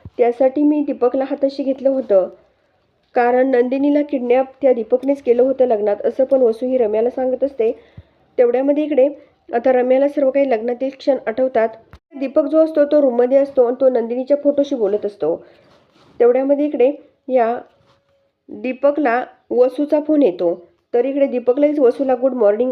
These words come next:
वसुंधरा मॅडम," असं बोलतो. आता दीपक खूप बडबड करत असतो, तो काहीच ऐकून घेत नसतो. वसू सर्व काही ऐकत असते. त्यानंतर इकडे दीपक ह्या आपल्या वसूला बोलतो की, "अहो, नंदिनीची शोकयात्रा निघणार आहे आता."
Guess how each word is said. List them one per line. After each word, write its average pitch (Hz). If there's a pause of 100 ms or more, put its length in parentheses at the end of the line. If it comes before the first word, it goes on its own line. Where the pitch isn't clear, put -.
वसुंधरा 254
मॅडम," 214
असं 240
बोलतो. 170 (420)
आता 269
दीपक 254
खूप 277
बडबड 208
करत 247
असतो, 269
तो 262
काहीच 262
ऐकून 247
घेत 269
नसतो. 180 (300)
वसू 233
सर्व 269
काही 262
ऐकत 220
असते. 165 (720)
त्यानंतर 302
इकडे 320 (480)
दीपक 269
ह्या 262 (260)
आपल्या 247 (360)
वसूला 269
बोलतो 233
की, 254 (600)
"अहो, 247
नंदिनीची 269
शोकयात्रा 254
निघणार 233
आहे 254
आता." 165